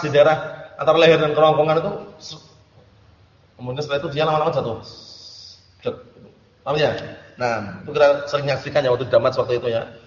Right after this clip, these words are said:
Naam. Yakni saqatat 'alal ardi. Ya, apabila telah jatuh di bumi, di tanah. Li'anal ibila tudbah, dikarenakan onta itu dia disembelih, wa hiya qa'imah, dalam keadaan dia berdiri. Fa idza dubihat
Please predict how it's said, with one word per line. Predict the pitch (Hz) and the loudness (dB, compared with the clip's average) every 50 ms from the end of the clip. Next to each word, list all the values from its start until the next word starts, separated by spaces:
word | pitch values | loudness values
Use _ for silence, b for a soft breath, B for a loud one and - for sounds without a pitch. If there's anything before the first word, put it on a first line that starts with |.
| - - _ | -20 -20 _
Naam. | - 143 131 127 120 113 107 104 - B B B B B 151 | -2 0 0 0 0 -2 -4 -8 -14 B B B B B 4
Yakni | 170 214 202 214 240 247 | 6 6 8 8 6 4
saqatat | - - 233 226 - 202 196 - - - - | 6 4 4 4 6 6 8 8 6 6 6
'alal | 165 175 175 170 170 | 4 4 6 6 6
ardi. | 160 165 143 123 127 151 151 147 143 123 - - - - - - _ _ _ _ _ _ - | 6 4 4 2 0 -4 -4 -4 -4 -6 -8 -10 -14 -18 -20 -20 _ _ _ _ _ _ -10
Ya, | 117 120 131 139 | -6 -4 -2 0
apabila | 135 131 135 117 135 143 147 147 | 0 0 0 -2 2 2 2 4
telah | 151 151 147 | 4 4 6
jatuh | 147 147 139 143 180 180 165 139 | 6 6 6 8 6 6 6 4
di | 160 180 202 190 - - - 117 | 2 0 -2 -4 -6 -10 -10 -2
bumi, | 123 180 214 208 170 - | 0 0 0 2 0 -2
di | - 117 | 0 2
tanah. | 151 170 175 160 127 110 - - - - - - - | 2 2 4 2 0 -2 -4 -8 -12 -16 -18 -8 -4
Li'anal | 143 185 196 226 247 247 226 233 254 | -2 2 2 4 6 6 4 4 2
ibila | 262 185 185 160 147 147 151 - - - | 0 0 2 4 6 6 6 6 4 2
tudbah, | - 277 214 165 160 202 214 208 - - - - - - - - - - - - _ _ _ _ _ | 2 2 4 6 6 6 6 4 2 -4 -8 -10 -14 -16 -18 -20 -20 -20 -20 -20 _ _ _ _ _
dikarenakan | 123 131 165 - 196 185 180 180 190 190 190 - - 254 254 240 220 - - - - | -4 -2 0 4 6 6 6 6 6 4 4 4 4 4 4 2 0 -4 -8 -2 2
onta | - 208 202 196 - 202 196 208 | 4 4 4 6 6 6 6 6
itu | 214 220 262 247 170 | 4 2 2 0 2
dia | 175 202 220 | 4 4 4
disembelih, | - - 190 180 156 156 170 208 202 - - | 4 2 -2 -2 0 2 2 2 2 0 4
wa | 147 185 180 190 | 6 6 6 6
hiya | 202 202 196 | 6 4 6
qa'imah, | 214 226 214 220 208 190 | 6 4 4 6 4 6
dalam | 160 160 165 156 160 | 6 6 6 6 6
keadaan | 165 160 160 | 6 4 4
dia | 151 160 151 | 4 2 2
berdiri. | - 127 135 135 120 113 107 - - - - - - - _ _ _ _ _ _ _ _ _ _ _ _ _ _ _ _ _ _ | 0 0 -2 -4 -6 -6 -8 -12 -16 -20 -20 -20 -20 -20 _ _ _ _ _ _ _ _ _ _ _ _ _ _ _ _ _ _
Fa | _ - 214 220 | _ 2 4 6
idza | 220 214 196 185 | 6 8 8 8
dubihat | 156 156 - 147 170 160 185 202 185 | 8 8 6 6 6 6 6 6 4